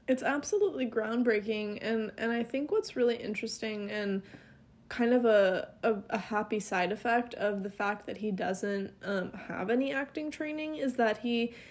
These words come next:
like, naturally is a little awkward in front of the camera, but because his character is supposed to be so self-conscious, it works really well. Like, it, it, it fits in with what his character is going through. And, and it just, it, he's amazing in this movie. Like, he's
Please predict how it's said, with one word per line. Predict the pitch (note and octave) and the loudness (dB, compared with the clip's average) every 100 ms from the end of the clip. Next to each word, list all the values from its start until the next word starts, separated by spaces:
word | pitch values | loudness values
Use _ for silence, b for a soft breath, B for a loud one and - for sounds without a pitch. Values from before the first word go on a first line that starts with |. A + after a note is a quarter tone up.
| B B | B B
like, | A#3 G#3+ G#3+ A#3 | 6 6 4 2
naturally | A3 G#3+ G3+ - - A#3 A#3 | 4 6 4 0 4 8 8
is | - F#3+ G3+ | 6 2 4
a | G3+ | 4
little | F#3+ G3 F#3 - | 4 4 0 -2
awkward | F#3+ F3 - C4+ C#4+ | -2 -2 2 2 2
in | D#4 | 0
front | D4+ E4 | -2 -2
of | E4 | -2
the | |
camera, | E4 E4 D#4+ D#4+ | -2 -2 0 2
but | B3 | 2
because | A#3 A3+ - A3+ A3+ | 2 -4 2 4 4
his | A#3 | 0
character | - - F#3 F#3+ A#3+ | -2 2 2 4 2
is | A#3 | 2
supposed | G#3+ - F#3 - | -2 -2 -2 0
to | A#3 | -2
be | G#3 | -2
so | G#3 F#3+ F#3 | -2 0 0
self-conscious, | F3+ F#3 - F3 F#3+ G#3 A3+ - | 0 -4 -4 -8 -4 2 2 4
it | G#3 G3 G3 | 4 4 2
works | F#3 F#3 - | 2 2 -4
really | F#3+ F#3+ F#3+ | 0 2 4
well. | G3 | 6
Like, | F#3 F#3 | 4 4
it, | F#3 - | 0 0
it, | - E3+ - | 2 2 2
it | - F#3+ - | -2 0 0
fits | - A3 G#3 - | 4 4 4 2
in | G3 G3+ F#3+ | 2 4 6
with | F#3 F#3 | 4 2
what | G3 F#3 E3+ | 0 2 4
his | F#3+ F#3 | 2 0
character | - F#3 F#3 | 0 0 0
is | F#3+ | -4
going | G3 C3+ E3 E3+ G3+ | -2 -2 0 -2 -4
through. | - - - - B B B B B A3 | -10 -12 -14 -16 B B B B B 0
And, | G#3+ G#3 G3 - | 2 2 0 2
and | A3 | 4
it | |
just, | G#3 A3+ - - | 6 4 2 8
it, | A3+ - - - - _ _ - - - | 8 8 0 -20 -20 _ _ -20 -20 -10
he's | - - C4 D4+ | -10 4 6 8
amazing | A3+ F3 F#3 A3+ - F3+ | 6 4 4 4 4 0
in | E3 | -2
this | B2 - | -2 -2
movie. | B2 G#2 | -4 0
Like, | G#2 F#3+ | 0 0
he's | - A#3 | 0 0